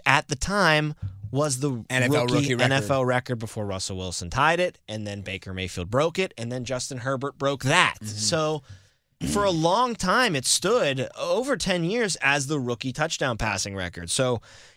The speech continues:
Speaker 1: he threw a ton of interceptions. He almost touched four thousand yards. His completion percentage was fifty-seven percent. That's bad. But twenty-six touchdowns is a lot of touchdowns for a rookie to throw. In fact, it was the most a rookie had ever thrown up to that point.
Speaker 2: Mm-hmm.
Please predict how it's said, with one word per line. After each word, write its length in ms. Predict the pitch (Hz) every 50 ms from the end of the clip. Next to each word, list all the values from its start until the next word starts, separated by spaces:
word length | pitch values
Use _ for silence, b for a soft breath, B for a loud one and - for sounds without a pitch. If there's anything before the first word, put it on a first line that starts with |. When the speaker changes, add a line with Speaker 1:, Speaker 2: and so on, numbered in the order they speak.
| B B
Speaker 1:
he 160 | - - 151 147
threw 240 | - - 165 160 156
a 60 | 131
ton 260 | - - - 127 135 151
of 80 | 156 175
interceptions. 760 | 180 175 170 - - 127 120 107 - 117 110 113 120 - - b b b b b
He 140 | - - -
almost 400 | - 131 147 151 156 156 - -
touched 260 | 165 139 - - -
four 200 | - - 131 127
thousand 400 | 123 - 131 123 123 120 117 113
yards. 420 | 104 98 92 90 90 98 107 - - B B B B B
His 120 | - 135 -
completion 520 | - 180 180 - 220 220 202 - 190 160
percentage 340 | 147 147 - 151 143 135 120
was 160 | 127 123 -
fifty-seven 580 | - 151 131 - 131 123 - - 110 104 107 107
percent. 440 | - 98 90 - - 92 95 92 -
That's 160 | 123 131 -
bad. 440 | - 104 92 85 87 98 107 131 131 - _ _ _ _ _ _ _ _ _ _ _ _ _ _ _ _ _
But 140 | - 131 -
twenty-six 760 | - - - - 127 139 156 196 208 196 - - 190 170 - -
touchdowns 580 | - 147 147 - - 135 135 127 120 110 - -
is 140 | 139 123 113
a 80 | 110 117
lot 420 | 117 107 98 95 95 98 104 123
of 140 | 127 117 -
touchdowns 500 | - - 120 110 - - 104 101 95 95
for 140 | - - 104
a 60 | 98
rookie 260 | 98 110 104 - 101
to 100 | 92 98
throw. 260 | - - 120 120 113 85
In 120 | 69 98
fact, 500 | - - 160 185 143 143 - - - - - _ _ _ _ -
it 100 | 131 127
was 120 | 147 147
the 100 | - 156
most 340 | 147 165 180 131 113 - -
a 80 | 120 117
rookie 240 | 120 117 - 113 110
had 140 | 113 110
ever 200 | 107 104 92 104
thrown 300 | 101 - - 107 95 92
up 120 | 87 87 -
to 100 | - 95
that 200 | 90 87 85 -
point. 360 | - 104 95 92 82 - - -
Speaker 2:
Mm-hmm. 300 | 123 120 117 120 113